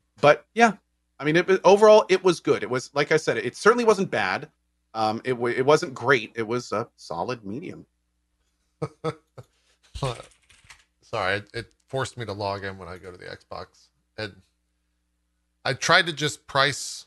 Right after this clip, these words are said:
Speaker 2: something by going to GameStop, and I typed in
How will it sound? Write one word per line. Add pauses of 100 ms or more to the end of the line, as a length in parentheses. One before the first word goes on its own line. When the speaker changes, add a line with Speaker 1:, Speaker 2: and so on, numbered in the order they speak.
Speaker 2:
something
by
going
to
GameStop, (360)
and
I
typed
in